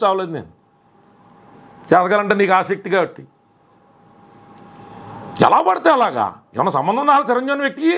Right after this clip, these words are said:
అసెంబ్లీకిని? క్రెడిట్ ఇచ్చారంటే ఈయన మనం ఎక్కలేని బాధ వచ్చింది. అలా చిరంజీవి ఎత్తే ఎలా అంటే ఒప్పుకుంటాం, మనం ఎవరికి ఇచ్చినా ఒప్పుకోం,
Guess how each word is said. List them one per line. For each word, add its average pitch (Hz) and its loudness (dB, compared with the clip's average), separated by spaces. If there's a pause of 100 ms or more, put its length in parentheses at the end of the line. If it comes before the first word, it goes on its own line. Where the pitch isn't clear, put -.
(160)
అసెంబ్లీకిని? 294 -2 (1200)
క్రెడిట్ 359 4
ఇచ్చారంటే 320 2
ఈయన 277 2 (200)
మనం 240 2
ఎక్కలేని 240 0
బాధ 214 2
వచ్చింది. 175 -10
అలా 113 -8 (340)
చిరంజీవి 196 -2
ఎత్తే 202 -2
ఎలా 185 0
అంటే 185 -4
ఒప్పుకుంటాం, 180 -4
మనం 139 -2
ఎవరికి 156 -4
ఇచ్చినా 254 0
ఒప్పుకోం, 247 -4